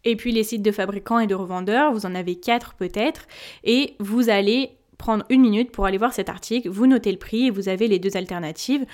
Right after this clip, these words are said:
la première de l'achat neuf et la deuxième de l'achat de seconde main. Donc en une minute, déjà en regardant ce qui se fait d'occasion, vous aurez gagné déjà quelques euros.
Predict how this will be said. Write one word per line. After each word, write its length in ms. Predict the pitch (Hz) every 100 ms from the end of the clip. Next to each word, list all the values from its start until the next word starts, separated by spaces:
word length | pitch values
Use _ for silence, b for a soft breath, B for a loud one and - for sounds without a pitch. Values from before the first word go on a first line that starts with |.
| B B B
la 180 | 220 220
première 560 | 220 233 220 226 208 190
de 220 | 190 214
l'achat 340 | 226 196 - 185
neuf 320 | 190 254 -
et 120 | 226 226
la 140 | 202
deuxième 480 | 165 143 185 220 233
de 80 | 170
l'achat 340 | 185 - 220
de 100 | 190
seconde 440 | 175 202 196 185
main. 160 | 156 - _ _
Donc 240 | 208 247
en 220 | 269 262 254
une 160 | 302
minute, 340 | 285 220 247 208
déjà 300 | 202 226 220
en 60 |
regardant 420 | 208 190 185 220
ce 80 | 226
qui 140 | - 196
se 80 |
fait 120 | - 226
d'occasion, 600 | 226 220 190 185 185 214
vous 240 | 196 190
aurez 160 | 190 202
gagné 380 | 190 175 196 202
déjà 320 | 170 185 202
quelques 560 | - - 196 196 190
euros. 240 | 160 -